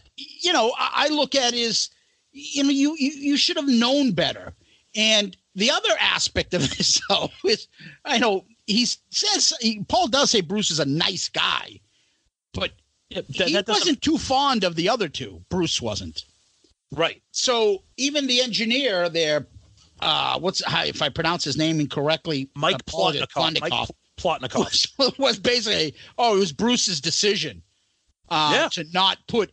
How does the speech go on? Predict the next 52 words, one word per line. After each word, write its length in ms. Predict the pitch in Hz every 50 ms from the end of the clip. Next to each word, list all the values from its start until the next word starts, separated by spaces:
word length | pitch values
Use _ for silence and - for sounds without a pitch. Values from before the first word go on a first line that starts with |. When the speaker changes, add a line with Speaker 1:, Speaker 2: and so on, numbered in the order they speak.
| -
Speaker 1:
Ace 260 | 175 175 190 - -
and 140 | 165 156 131
Peter 280 | - 202 196 170 156 147
on 200 | 139 135 127 123
there, 120 | 123 120
that 180 | 117 139 135 139
he 180 | 180 196 185
had 240 | 160 185 185 185 180
them 160 | 180 165 165
on 200 | 170 180 185 180
there 140 | 175 156 147
and 80 | 143 147
they 60 | 160
were 140 | 165 151 143
terrible. 500 | - - 151 160 151 135 113 101 87 - _ _ _ _ _
Speaker 2:
Yep. 220 | - 139 170 180 - _ _ -
Speaker 1:
Um, 260 | 147 143 139 143 143 147
that 120 | 151 143
they 120 | - 180 185
can't 300 | - - 202 156 131 131
do 180 | 135 156 143 113
it. 180 | - - - _ _ _ _ _ _ _ -
And 200 | 151 147 143 131
so 160 | - 170 151
Bruce 320 | 151 165 175 170 - - 131
is 60 | 113
like, 120 | 110 - -
"Fuck 380 | - - - 196 185 170 -
this." 340 | - 160 160 143 110 - - - - - - - _ _ -
He 140 | 196 196 202
said 220 | 185 - 240 226 202
that 160 | 208 202 196 _
if 180 | - 233 240 -
he 160 | - 277 269
let 300 | 240 226 220 240 240 - -
those 420 | 165 156 196 202 208 233 226 - -
two 220 | - 240 240 220
guys 500 | 175 202 190 202 208 226 233 233 - - - -
on 220 | 165 185 208 208
the 100 | 196 180 180
album, 400 | 175 196 226 240 262 294 311 320 269
if 140 | - 156 -
the 80 | - 170
four 320 | - - - 220 220 226
of 60 | 233 214
them 160 | 220 208 202
recorded, 540 | 196 180 - - 226 - - 294 302 254 - _ _ _ _ _ _
the 140 | - 165 208
album 260 | 202 208 220 208 208
would 100 | 208 190
have 100 | 185 175
taken 280 | - - 202 202 180 170